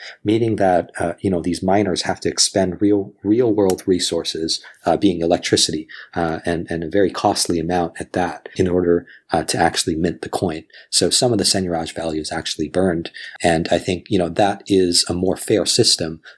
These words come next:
than, let's say, uh, Kevin issues Kevin coin, and then, you know, I give myself from the mint and, and from inflating the supply a lot of Kevin coin myself, right? So, you know, at that point, a lot of the Seigniorage value accrues privately to me as an individual.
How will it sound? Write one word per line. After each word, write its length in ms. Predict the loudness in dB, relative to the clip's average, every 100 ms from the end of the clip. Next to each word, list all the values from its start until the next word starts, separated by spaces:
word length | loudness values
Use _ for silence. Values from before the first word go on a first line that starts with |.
| -4
than, 160 | 0
let's 300 | 0 2 2
say, 300 | 2 2 0 -6 _
uh, 60 | -6 -2
Kevin 500 | 0 2 2 0 -8 -2
issues 320 | 0 2 0
Kevin 360 | 0 2 2 -2
coin, 400 | -2 -2 -2 -8 -14 -14 -4
and 100 | -2
then, 240 | -2 -4
you 80 | -2
know, 100 | 0
I 60 | 2
give 200 | 2 2
myself 460 | 0 2 2 2
from 140 | 0 -2
the 100 | 2
mint 400 | 2 2 0 -4 -6 -4
and, 220 | -2 0 -2
and 140 | -2
from 140 | -2
inflating 400 | -4 2 2 2
the 80 | 0
supply 420 | -2 0 0 2
a 100 | 2
lot 180 | 2 2
of 120 | 0
Kevin 280 | -2 -6 -6
coin 260 | -8 -10 -10
myself, 460 | -4 -2 -2 -4 -6
right? 220 | -6 0
So, 260 | 2 2 -2 -14 0
you 120 | 2
know, 60 | 4
at 80 |
that 180 | 2 0
point, 320 | 0 -2 -2 -6 -2
a 60 | 2
lot 180 | 4
of 80 | 4
the 60 | 2
Seigniorage 480 | -2 0 0 0 -2
value 300 | -2 0 0
accrues 280 | 0 -2
privately 640 | -2 0 2 2 -2 -4 -4
to 140 | -4
me 140 | -4 -4
as 140 | -4
an 80 | -6
individual. 680 | -8 0 2 2 -2 -12